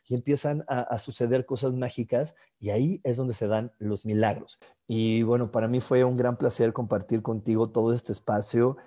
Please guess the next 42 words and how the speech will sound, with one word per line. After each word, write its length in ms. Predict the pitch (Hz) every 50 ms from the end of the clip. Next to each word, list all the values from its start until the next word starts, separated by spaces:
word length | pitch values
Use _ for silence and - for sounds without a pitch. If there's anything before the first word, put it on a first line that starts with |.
| - - _ _
Espero 400 | 104 - - - 117 123 127 120
que, 360 | - - 113 110 104 87 - - -
que 140 | 117 110
haya 160 | 117 117 120 117
sido 240 | - 117 113 117
de 80 | 113 107
gran 160 | 110 110 117
utilidad 520 | 123 104 - 101 101 101 98 101 98 98 107
y 100 | 117 101
que 100 | - -
hayas 240 | 107 107 110 - 120
aprendido 760 | 101 - 104 104 101 101 98 104 107 117 117 117 120 127 - - _ _ _
y 100 | _ 98
que 120 | - - 117
hayas 160 | 110 120 117
podido 420 | - - 110 110 117 117 117 110
ver 380 | 104 107 110 110 110 110 110 110
que, 460 | - 113 110 110 110 107 107 107 - - -
que 80 | -
en 80 | 110 107
verdad 340 | 110 110 110 110 113 113 117
en 140 | 123 120 113
el, 160 | 110 113 110
en 140 | - 110 110
la 100 | 107 104
vida 260 | 104 113 110 113 117
no 160 | 117 117 117
existen 380 | 117 110 - 120 - - 117 110
los 160 | 110 101 -
errores. 500 | 110 98 107 104 104 104 98 95 - - _ _ _ _ _ _ _ _
No 100 | 113 117
existen 300 | 110 - 120 - - 123
los 160 | 117 - -
errores, 380 | 110 104 110 113 113 110 - -
todos 240 | 120 117 123 123
son 160 | - 127 123 123
experiencias 760 | 117 - - 107 101 107 110 123 135 131 - 113 104 101
que 80 | - -
compartimos 640 | - 110 104 - 110 101 - - 117 120 117 -
con 160 | - 110 101 107
otros 280 | 104 - 120 107 -
hermanos 600 | 104 95 98 98 107 110 110 113 123 156 - -